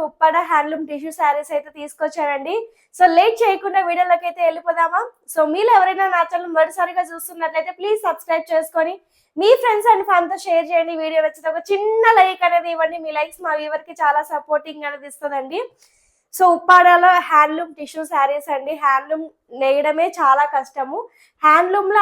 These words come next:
అలాంటిది టిష్యూ శారీస్ తీసుకురావడం అనేది చాలా కష్టం అండి. మీరు ఎక్కడైనా చూసుకోండి, ఉప్పాడ హ్యాండ్లూమ్ టిష్యూ శారీస్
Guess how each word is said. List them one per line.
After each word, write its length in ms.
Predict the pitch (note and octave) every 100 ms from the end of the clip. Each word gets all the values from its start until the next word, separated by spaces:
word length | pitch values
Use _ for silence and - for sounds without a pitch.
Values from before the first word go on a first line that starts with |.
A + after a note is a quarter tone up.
| F4
అలాంటిది 480 | E4 E4 E4 F4 F#4 -
టిష్యూ 260 | D#4 - F#4+ F#4+
శారీస్ 320 | D#4 D4+ D#4+ E4
తీసుకురావడం 640 | D#4 - D#4 D4+ D4+ D4+ D4
అనేది 260 | C#4+ D4 D#4+ E4
చాలా 280 | B3 D#4 F#4 F#4
కష్టం 320 | D#4+ D#4+ D4
అండి. 200 | C#4 C#4 F#4 - _ _ _ C4+
మీరు 160 | E4+ E4+
ఎక్కడైనా 640 | - - G#4 F4 F4 F#4+ G4+ F4+ - -
చూసుకోండి, 680 | F4+ F4+ - F#4 E4+ D4 F4 F#4 C#4+
ఉప్పాడ 340 | D4 - E4+ F4 F4
హ్యాండ్లూమ్ 420 | E4 D4 D4 E4 D#4
టిష్యూ 240 | C#4+ D4+ E4 D#4+
శారీస్ 360 | D4+ D4 C#4+